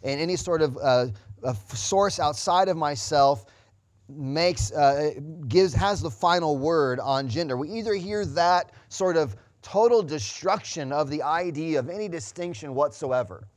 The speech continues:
total obliteration, or else you get on Twitter and you hear the only voices that talk about how incredibly different the genders are.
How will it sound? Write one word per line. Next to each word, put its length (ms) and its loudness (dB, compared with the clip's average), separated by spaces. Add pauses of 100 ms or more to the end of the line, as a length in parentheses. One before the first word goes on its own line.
(440)
total 360 2
obliteration, 720 0 (360)
or 240 10
else 600 10
you 100 -12
get 140 2
on 140 0
Twitter 420 0 (240)
and 160 0
you 80 0
hear 320 2
the 100 4
only 260 4
voices 460 2
that 120 -2
talk 280 2
about 420 4 (200)
how 240 6
incredibly 680 2
different 460 -2 (100)
the 140 -6
genders 480 -4
are. 260 -12